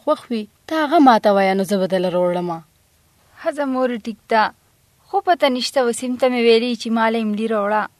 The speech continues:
Speaker 2: تر اوسه پورې املي نه ده راوړې.
Speaker 1: زه بچې، خیر دی، اوس به راشي. که چېرې هغه رانهړه، نو زه به بیا تا له اچار راوړمه. ما ته پته ده چې اچار سره به هم ته اوږې کېږي او روټۍ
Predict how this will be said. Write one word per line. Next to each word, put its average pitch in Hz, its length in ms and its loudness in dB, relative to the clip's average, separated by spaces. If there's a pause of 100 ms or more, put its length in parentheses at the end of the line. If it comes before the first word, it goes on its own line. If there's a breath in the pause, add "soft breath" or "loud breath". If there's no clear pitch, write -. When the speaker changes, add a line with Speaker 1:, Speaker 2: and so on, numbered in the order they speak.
(180)
Speaker 2:
تر 320 120 -8
اوسه 330 160 -2 (100)
پورې 254 260 0
املي 220 280 0
نه 208 140 -6
ده 208 140 0
راوړې. 190 320 -6 (840)
Speaker 1:
زه 208 180 -2
بچې، 202 300 -2 (120)
خیر 185 300 -4
دی، 196 80 0 (300)
اوس 254 180 -8
به 269 160 -2
راشي. 196 340 0 (160)
که - 140 -10
چېرې 294 240 0
هغه 220 180 0
رانهړه، 214 420 0
نو 254 120 -6
زه 214 100 -2
به 196 160 -2
بیا 202 120 -2 (100)
تا 220 140 -2
له 240 100 2
اچار 185 400 -2
راوړمه. 175 440 0 (540)
ما 294 160 2
ته 285 60 -2 (100)
پته 247 260 -2
ده 311 140 -4
چې - 160 -8
اچار 240 320 -2
سره 254 220 -2
به 202 80 0
هم 190 160 -4
ته - 20 2
اوږې 180 400 -6
کېږي 220 320 -6
او 269 100 0
روټۍ 196 260 -2